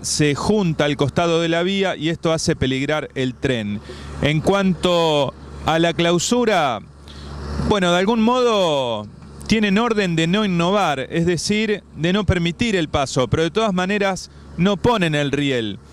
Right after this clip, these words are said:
O sea, va a seguir siendo este paso a nivel un lugar no habilitado. No está previsto que coloquen la famosa cruz de San Andrés,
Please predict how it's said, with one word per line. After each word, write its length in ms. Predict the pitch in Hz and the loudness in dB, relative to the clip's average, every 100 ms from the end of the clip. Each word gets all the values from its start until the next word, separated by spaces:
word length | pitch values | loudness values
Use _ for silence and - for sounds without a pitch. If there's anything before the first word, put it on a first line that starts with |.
| - - - - | -18 -16 -8 0
O 100 | 156 | 0
sea, 500 | - 208 190 170 143 - - - | 4 4 4 2 0 -6 -6 0
va 80 | 214 | 2
a 40 | 240 | 4
seguir 360 | 220 202 226 | 2 2 0
siendo 680 | 196 - 214 170 160 160 156 143 - - | 0 0 -2 0 0 0 0 -6 -8 -2
este 280 | 190 175 | 0 0
paso 300 | 156 185 - | 0 0 0
a 60 | 175 | 0
nivel 420 | 185 180 175 170 - - - - | 2 0 0 -2 -6 -20 -18 -4
un 160 | - 240 | 0 2
lugar 320 | 202 196 208 | 4 4 2
no 200 | 185 214 | 2 2
habilitado. 840 | 190 170 165 196 160 131 139 151 175 - - - - - | 2 0 0 2 2 2 0 -4 -8 -18 -20 -18 -6 0
No 200 | 165 254 | 2 4
está 240 | 220 - 208 | 2 2 2
previsto 440 | 180 185 180 170 | 2 2 0 0
que 120 | 147 | 0
coloquen 680 | 147 151 175 - 165 165 139 - - - - | 0 2 0 -2 -4 -6 -10 -16 -18 -4 0
la 160 | 143 | 2
famosa 420 | - 160 180 185 | 2 2 2 0
cruz 220 | 151 180 165 | 2 2 2
de 100 | 156 | 0
San 220 | 160 151 | -2 -2
Andrés, 560 | 151 160 190 190 - | -2 0 0 -2 -6